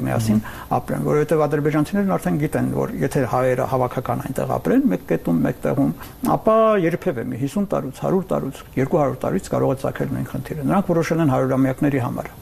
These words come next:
Speaker 1: հավերժության համար փակել իրենց համար այդ հարցը, եւ դրանով են այսօրս զբաղված։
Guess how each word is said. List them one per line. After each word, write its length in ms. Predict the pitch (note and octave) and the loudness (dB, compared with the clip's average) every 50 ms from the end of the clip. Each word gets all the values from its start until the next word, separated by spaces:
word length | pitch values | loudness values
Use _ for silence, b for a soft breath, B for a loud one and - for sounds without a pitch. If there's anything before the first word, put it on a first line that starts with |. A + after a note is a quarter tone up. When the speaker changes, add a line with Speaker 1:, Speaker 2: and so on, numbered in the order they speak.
| - - | -10 -2
Speaker 1:
հավերժության 540 | - C3+ C#3 D3 C3+ C#3+ C#3+ - E3 D3 A#2 G#2+ | 0 0 2 2 2 0 0 0 0 -2 0 -2
համար 200 | B2+ B2+ - - | -4 -6 -8 -6
փակել 340 | - - C3+ - - C3+ B2 B2+ | -4 -4 -2 -2 -2 -2 -2 -4
իրենց 180 | B2+ C3 B2+ - | -6 -6 -6 -6
համար 240 | C3 C3 C3 C3 C3 C#3 | -4 -4 -2 -2 -2 -4
այդ 140 | - - | -6 -6
հարցը, 320 | - - - E3+ - - B3+ C4+ B B B B B B - D3+ | -4 -4 -4 -2 0 0 0 0 B B B B B B 2 4
եւ 200 | D3 G3+ G3 G3+ - - | 4 4 2 0 -6 -2
դրանով 360 | F3 E3 F3 E3+ E3+ E3 D#3+ E3 | 2 2 4 4 4 4 4 2
են 100 | D3 C#3 | 2 2
այսօրս 340 | C#3 - - D3 C#3+ B2+ | 0 0 -2 -2 -2 -2
զբաղված։ 360 | B2 C3 B2 A#2+ A#2+ A#2 - | 0 -2 0 0 -2 -4 -4